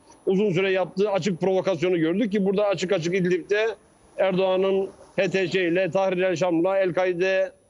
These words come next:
e, kalıntısı örgütlerle birlikte olduğu iftirasını atarak Putin'i,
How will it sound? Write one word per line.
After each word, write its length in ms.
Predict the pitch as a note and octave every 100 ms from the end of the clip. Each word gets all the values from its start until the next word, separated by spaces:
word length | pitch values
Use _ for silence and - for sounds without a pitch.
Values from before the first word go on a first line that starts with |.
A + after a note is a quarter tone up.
| _ _
e, 200 | E3+ F3
kalıntısı 480 | D#3+ F#3+ F#3 E3 E3+
örgütlerle 480 | F3+ E3 E3 F#3 F3
birlikte 300 | F#3 F#3 G3+
olduğu 240 | F3+ E3
iftirasını 520 | E3+ F#3 F3+ D#3+ D#3+
atarak 360 | E3 G#3 A3+ - _ _ _ -
Putin'i, 560 | F#3+ F3 F#3+ G#3+ A3